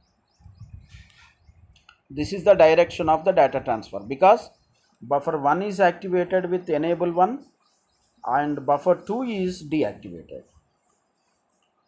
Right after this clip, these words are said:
The data transfers like, flows like this. So this is the output, this is the input. So now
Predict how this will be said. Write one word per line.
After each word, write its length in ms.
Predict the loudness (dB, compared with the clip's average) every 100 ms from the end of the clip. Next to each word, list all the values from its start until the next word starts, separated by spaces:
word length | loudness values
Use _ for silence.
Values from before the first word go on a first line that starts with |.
| -12
The 100 | 2
data 320 | 4 4 0
transfers 520 | 0 -2 -4 -8 -6
like, 200 | -6 -6 -8 -20 -20 -20 _ _ _ _
flows 360 | -8 -8 -8 -12
like 260 | -16 -16
this. 300 | -20 -20 -20 _ _ _ _ -20 _ _ _ _ _ _ _
So 160 | -16 -14
this 240 | -12 -12
is 140 | -8 -6
the 80 |
output, 680 | -4 -2 -2 -4 -10 -10 -16 -20 -20 _ _ _ _ _ _ _ _ _ _ _ _ -20 -20 -20 -20 _ -20
this 360 | -12 -12 -10
is 160 | -12 -4
the 140 | -4
input. 480 | -4 -12 -14 -18 -20 -20 -20 -20 _ _ _ _ _ _ -20 -20 -20 -20 -20 _ _ _ _ _ _ _ _ _ _ _ _ -20 _ _ _ -20 -20 -20 -20 _ _ _ _ _ -20 -20 -20 -20 _ _ _
So 180 | -6 2
now 480 | 6 6 6 -2